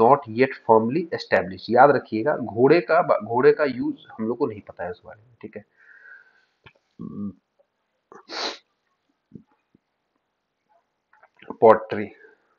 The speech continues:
आपको देखिए specialized group of artisan includes goldsmiths, brickmaker, stone cutters, weavers, boat builders, terracotta manufacturer। इतने टाइप का प्रोफेशन आ चुका था। ब्रॉन्ज and सिल्वर तो था ही,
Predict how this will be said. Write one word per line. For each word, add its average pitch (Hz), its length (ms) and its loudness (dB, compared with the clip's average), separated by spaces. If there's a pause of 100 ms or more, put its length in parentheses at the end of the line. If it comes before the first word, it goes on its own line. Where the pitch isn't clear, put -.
(240)
आपको 101 260 -4
देखिए - 300 -14 (460)
specialized 147 640 4
group 135 240 0
of 147 60 4 (120)
artisan 113 420 0
includes 120 460 -6 (280)
goldsmiths, 117 800 -4
brickmaker, 123 520 0
stone 127 380 -4
cutters, 127 360 0 (140)
weavers, 117 420 -2 (360)
boat 113 160 2
builders, 110 380 -2 (240)
terracotta 110 420 2
manufacturer। 104 600 -4 (1500)
इतने 165 240 -2
टाइप 135 300 2
का - 60 0
प्रोफेशन 127 460 -2
आ 117 140 2
चुका 139 300 -10
था। - 200 -20 (2500)
ब्रॉन्ज 127 380 6
and 143 120 4
सिल्वर 131 300 0
तो 127 220 -8
था - 180 0
ही, 131 180 0